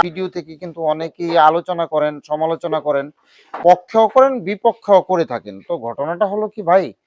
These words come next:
এখানে কিন্তু আমাদের কোনো কর্তৃত্ব নাই। আমরা চাই সঠিক যে তথ্যটা, এটা খামারির মুখ থেকে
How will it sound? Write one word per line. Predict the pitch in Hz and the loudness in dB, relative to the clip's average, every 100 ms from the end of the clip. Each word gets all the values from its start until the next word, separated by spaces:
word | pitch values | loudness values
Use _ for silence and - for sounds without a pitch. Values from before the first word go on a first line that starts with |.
| _ _ - | _ _ -10
এখানে | 170 185 190 196 | -8 -2 -2 -2
কিন্তু | 202 196 | 0 2
আমাদের | 156 151 170 175 175 | 2 2 0 0 -6
কোনো | 190 | -8
কর্তৃত্ব | 185 208 - 165 160 | -4 -4 -6 -14 -8
নাই। | 131 120 | -6 -4
আমরা | 123 147 170 | -4 -2 0
চাই | 180 175 165 165 | 0 4 2 2
সঠিক | - 180 226 214 | 0 0 0 -6
যে | 202 | -6
তথ্যটা, | 196 185 - 190 226 | -4 -6 -4 -2 -2
এটা | 214 170 | 0 -4
খামারির | - 165 170 170 165 | -4 -2 0 0 -2
মুখ | 143 160 _ | -6 -8 _
থেকে | 190 185 | -12 -4